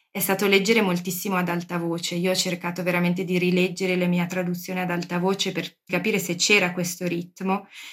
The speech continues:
e allo stesso tempo anche di costruire le immagini seguendo davvero un po' il modo in cui il cervello elabora le immagini e non tanto come organizza il pensiero, perché appunto è così che si rimane un po' nel vivo di questa camminata, non, cercando di non strutturare troppo il pensiero, quello che sarebbe magari la fase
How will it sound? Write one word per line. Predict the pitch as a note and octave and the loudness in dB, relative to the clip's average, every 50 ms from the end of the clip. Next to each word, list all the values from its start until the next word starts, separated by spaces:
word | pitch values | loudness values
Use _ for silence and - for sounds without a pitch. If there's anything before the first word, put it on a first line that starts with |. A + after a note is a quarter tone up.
| - - | -8 -2
e | - G#3+ | 2 4
allo | G3 G3 G3 G3 | 6 6 4 4
stesso | F#3+ - G3 F#3 - G3 | 2 0 0 0 0 -2
tempo | - - A3+ A#3 A3+ A3 | 2 2 4 4 4 4
anche | G#3 G3 G3 - A3 | 4 2 2 2 -2
di | G3 G#3 | -2 -2
costruire | - - F#3+ F3+ - - F3+ G#3 G#3 F#3+ F#3+ | -4 -4 -6 -6 -6 -4 -2 0 2 2 2
le | F#3 F3+ | 2 2
immagini | F#3 F3+ F3+ F#3 F3+ F3+ F#3 F3+ - G3+ G3+ G3 | 2 2 2 2 4 2 2 2 0 0 0 -2
seguendo | F#3+ - F#3 F3 F3+ F#3 F3+ F#3 E3+ F#3 | -2 -2 -4 -2 0 2 2 2 2 0
davvero | F3+ F#3 F3+ E3+ F3 G3 F#3+ G3 F#3+ - - _ _ _ _ - | 2 2 0 2 2 2 4 2 2 0 -6 _ _ _ _ -2
un | F#3+ G3 | -2 0
po' | F#3 A#3+ B3 | 4 4 4
il | A3+ G#3 | 6 6
modo | A3 A3+ A#3 A#3+ | 6 6 6 4
in | G#3+ G3+ | 2 2
cui | G3 - A3 | 2 0 0
il | G#3+ F#3+ | 0 2
cervello | - G#3 F#3 G3 G#3 G3+ G3 F#3+ F#3 - - | 2 2 4 4 4 4 4 2 0 2 2
elabora | - G#3 G#3+ A3 G#3+ G#3+ G3 G3+ G3 F#3+ | 2 4 6 6 4 4 4 2 2 4
le | F#3+ | 4
immagini | F#3+ F#3+ G3 G3 F#3+ G3 G#3+ G3+ A3+ A#3 G#3 G3 | 4 4 4 4 4 4 4 2 2 2 2 2
e | |
non | F#3+ G#3 G#3+ G#3+ G#3 G#3 | 2 2 2 0 0 2
tanto | - F#3+ G3 F#3+ F#3+ F#3+ G3 | 2 4 4 4 2 0 -4
come | F#3+ - F#3+ F#3+ F#3 | -2 0 0 2 2
organizza | F#3 F#3 F#3 F#3+ F#3 F#3+ G3 F#3 E3+ F#3+ | 2 2 2 2 4 4 2 2 2 2
il | F3 F3+ F3+ | 2 2 2
pensiero, | F3+ F#3 F#3 F3+ F3 F3 - - F3 D#3 - - E3 D#3+ D#3 | 0 -2 -2 -2 -2 -2 -2 -2 -2 0 -2 -4 -6 -6 -6
perché | F3 F3 F3 F3 F#3 | -4 -6 -4 -2 -4
appunto | F3+ F3 F3+ G#3+ G#3 G3 F#3 F3 F3 | -4 -4 -2 -2 -2 -2 0 0 -2
è | F3 F3 | -2 0
così | - G#3+ G3 E3 F3+ G3+ | 0 0 0 0 0 -2
che | G3 - F#3 | -2 -2 -4
si | F3+ - F#3+ | -4 -2 -2
rimane | F3+ F3+ F3+ F3 E3+ F3+ F#3 F#3 | 0 2 2 4 4 4 2 2
un | F3+ F3 | 0 0
po' | F3 F3+ F#3+ | 0 0 0
nel | F#3 F3+ F3 F3+ F3 | 2 4 4 2 2
vivo | E3 F#3 G3+ G3+ F#3+ E3+ F3+ F3 | 2 2 2 2 2 2 0 2
di | D#3+ E3+ | 0 0
questa | F3 - F3+ F3 - - F3 | -2 -2 -6 -6 -4 -6 -6
camminata, | F3+ - F3 F3 F3 F3 E3+ E3+ E3+ E3 E3 F3 - F3 | -4 -4 -4 -2 0 0 0 0 0 -2 -2 -6 -8 -6
non, | F3 F3+ F3+ F3+ F3+ F3 | -4 -2 -2 -2 -4 -6
cercando | - - F#3+ F3 F3+ F3+ F3 F3+ F3 F#3 | -8 -6 -6 -4 0 2 2 4 4 2
di | F3 F#3 F3+ | 2 2 2
non | F3+ F3+ F3+ | 2 2 0
strutturare | F3 - - F#3+ - - - G3 F#3+ F3+ F#3 F#3+ F#3 F#3 - - | -2 -4 -6 -8 -10 -6 -6 -2 0 2 2 0 0 -2 -8 -8
troppo | - F3 F3+ E3+ F3 - - G3+ F#3+ | -2 0 0 0 0 -2 0 2 2
il | F3+ F3+ F3+ | 2 2 0
pensiero, | F3+ F#3+ F3+ F3+ F3+ - - F3+ E3 - E3+ F3+ F3 | 0 0 0 0 0 -2 -2 -4 -4 -2 -2 -4 -4
quello | F3 F3+ E3+ F3 | -2 0 -2 -2
che | F3 F3+ F3 | -2 -2 -6
sarebbe | F3 - D#3+ E3 E3 E3+ E3+ | -4 -2 -2 0 0 0 0
magari | E3 D#3+ D#3+ E3+ F3 | 0 0 0 0 2
la | E3+ E3 D3+ | 0 0 0
fase | - F3 F3 F3 F3 F3 F3 F3 | 0 0 0 0 0 -4 -6 -8